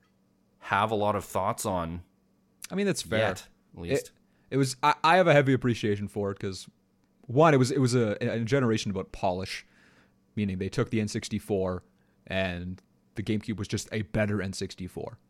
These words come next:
Speaker 2: much like how the Super
Speaker 1: Yeah.
Speaker 2: Nintendo was a better N E S, you know?
Speaker 1: Yeah, in every way.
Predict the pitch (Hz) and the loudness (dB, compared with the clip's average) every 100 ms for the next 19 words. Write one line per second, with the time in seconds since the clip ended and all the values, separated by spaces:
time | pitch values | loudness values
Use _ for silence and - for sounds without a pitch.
0 | _ _ 127 120 120 123 107 - 127 120 | _ _ 2 4 4 4 2 4 6 6
1 | 107 110 98 98 101 98 92 82 78 78 | 4 2 2 0 -2 -2 -4 -4 -6 -10
2 | - - _ _ _ - 101 107 - _ | -14 -18 _ _ _ -12 -6 -6 -6 _
3 | _ _ _ _ 104 104 95 - _ - | _ _ _ _ -4 0 0 -2 _ -6
4 | 110 101 92 87 82 | -2 0 -2 -2 -4